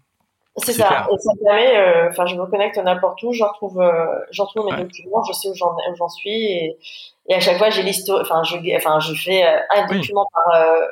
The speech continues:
Speaker 1: par mois et comme ça, de temps en temps, je me dis, oh, mais qu'est-ce que c'est, enfin, j'ai fait un truc, je me souviens à peu près à ces dates-là, donc je regarde, euh, enfin, ça, c'est cool, quoi.
Speaker 2: Ouais, c'est, euh, franchement hyper, euh,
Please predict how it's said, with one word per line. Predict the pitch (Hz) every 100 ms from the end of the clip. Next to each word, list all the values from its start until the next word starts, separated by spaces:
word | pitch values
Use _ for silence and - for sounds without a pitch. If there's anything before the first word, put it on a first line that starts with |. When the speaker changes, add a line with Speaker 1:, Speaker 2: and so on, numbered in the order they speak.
| -
Speaker 1:
par | 156 170
mois | 170 196 214
et | 185 -
comme | -
ça, | 208
de | 208
temps | 175 -
en |
temps, | 190
je | -
me | -
dis, | 190 -
oh, | - 285 -
mais | 175
qu'est-ce | 208 208
que | 175
c'est, | -
enfin, | 151 - 175
j'ai | 208
fait | 202 175
un | 185
truc, | - 214 -
je |
me | 165
souviens | 180 175 185
à |
peu | 180 -
près | 180
à |
ces | 180 151
dates-là, | 151 180 185
donc | 160
je | 156
regarde, | 156 175 165
euh, | 160 -
enfin, | -
ça, | 156
c'est | - _
cool, | - _
quoi. | - _ _ _ _
Speaker 2:
Ouais, | - 160 147
c'est, | - 107 98 95
euh, | 101 101 -
franchement | - 123 - 185 -
hyper, | 156 165 151
euh, | 131 117 110 110